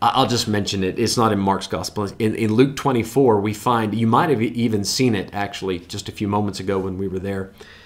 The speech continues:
that the two on the road to Emmaus, when they get to Jerusalem and tell the apostles that they've seen the Lord, they mention that the Lord has appeared to Simon.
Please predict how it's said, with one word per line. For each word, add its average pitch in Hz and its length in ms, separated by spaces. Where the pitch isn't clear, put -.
that 113 240
the 110 80
two 151 260
on 135 100
the 110 80
road 113 220
to 110 100
Emmaus, 110 440
when 104 180
they 117 120
get 143 260
to 135 100
Jerusalem 107 640
and 92 120
tell 123 220
the 113 120
apostles 110 640
that 98 160
they've 95 160
seen 120 240
the 110 100
Lord, 120 360
they 117 200
mention 123 640
that 117 160
the 120 80
Lord 127 320
has 110 120
appeared 110 440
to 107 80
Simon. 98 580